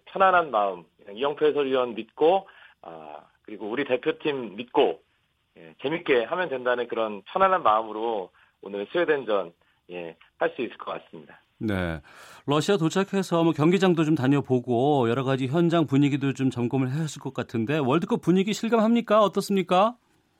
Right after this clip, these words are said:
Speaker 1: 한국에서 이제 러시아로 떠날 때만 해도 뭐 우리나라가 워낙 이런저런 일도 많고,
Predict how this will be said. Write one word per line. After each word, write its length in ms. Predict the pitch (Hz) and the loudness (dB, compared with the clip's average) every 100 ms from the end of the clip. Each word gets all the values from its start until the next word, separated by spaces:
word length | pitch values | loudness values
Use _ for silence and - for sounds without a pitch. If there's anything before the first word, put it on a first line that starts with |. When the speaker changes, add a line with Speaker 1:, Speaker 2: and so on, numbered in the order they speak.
| _ _ _ _ _ _ _ _ _ _ _ _ _ _ _ _ _ _ - | _ _ _ _ _ _ _ _ _ _ _ _ _ _ _ _ _ _ -4
Speaker 1:
한국에서 1000 | 170 208 202 226 226 220 214 208 202 196 | -2 0 2 2 4 2 2 0 0 -2
이제 440 | 151 160 143 120 - _ - _ | 0 0 2 -2 -8 _ -20 _
러시아로 580 | 131 135 - 196 185 170 | -2 0 0 0 0 0
떠날 680 | 226 233 226 220 214 196 190 _ | 0 2 2 4 2 0 -4 _
때만 800 | 175 170 156 156 - - 147 139 | 0 2 0 -6 -10 -2 0 2
해도 680 | 170 143 135 139 107 87 85 _ | -2 -4 -2 0 -2 -2 -8 _
뭐 220 | - 101 95 - | -4 -4 -4 -12
우리나라가 420 | 131 147 156 143 | -4 2 4 4
워낙 320 | 123 117 131 120 | 2 2 0 0
이런저런 460 | 143 147 143 135 | 0 2 0 0
일도 220 | 120 120 | -6 -2
많고, 880 | 113 104 107 - 127 120 113 87 80 | 0 0 -2 -4 0 2 2 0 -6